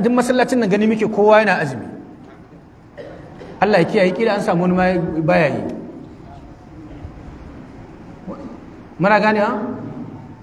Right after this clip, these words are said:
Mu a iya abin da muka sani, duk na cikin masallacin nan yana azumi. Shi ne abin da muka sani. Muna ganewa?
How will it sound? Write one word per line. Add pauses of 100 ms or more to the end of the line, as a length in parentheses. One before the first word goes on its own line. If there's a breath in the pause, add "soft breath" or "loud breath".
(800)
Mu
a
iya
abin
da
muka
sani,
duk
na
cikin
masallacin
nan
yana
azumi. (640)
Shi
ne
abin
da
muka
sani. (1700)
Muna
ganewa?